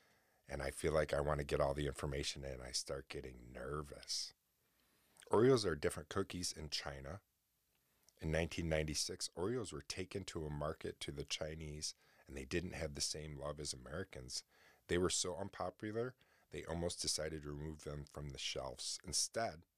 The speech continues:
Kraft decided to ask Chinese consumers what they didn't like about them so they could adapt them to the market. After receiving feedback, they rebranded, tested new ingredients,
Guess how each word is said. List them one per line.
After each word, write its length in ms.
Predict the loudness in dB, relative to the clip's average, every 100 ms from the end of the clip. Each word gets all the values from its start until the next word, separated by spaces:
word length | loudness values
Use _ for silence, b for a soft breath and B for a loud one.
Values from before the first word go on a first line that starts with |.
| b b b b b b b
Kraft 400 | -2 2 2 0 _
decided 420 | -2 0 0 -4 -6
to 100 | -4
ask 340 | -2 -2 -6 -6
Chinese 480 | -4 -4 -2 -2 -4
consumers 600 | -2 -2 -2 -2 -2 -2
what 180 | -4 -4
they 140 | -6 0
didn't 300 | 0 0 0
like 240 | 0 -2
about 320 | -4 -4 -4
them 200 | -10 -6
so 200 | -2 -2
they 140 | -2 -4
could 220 | -4 -6
adapt 360 | 0 0 0 -2
them 140 | -4
to 160 | -4 -4
the 60 |
market. 400 | -2 -2 -2 -8 -4
After 220 | -4 -2
receiving 500 | -2 0 0 -2 -8
feedback, 600 | -8 -8 -8 -6 -8 -10 -14 _ b b b b b b b
they 160 | -2 0
rebranded, 760 | 2 0 4 4 4 0 -4 -6 _
tested 440 | -2 0 0 -4 -6
new 160 | -4
ingredients, 560 | -4 -6 -6 -6 -6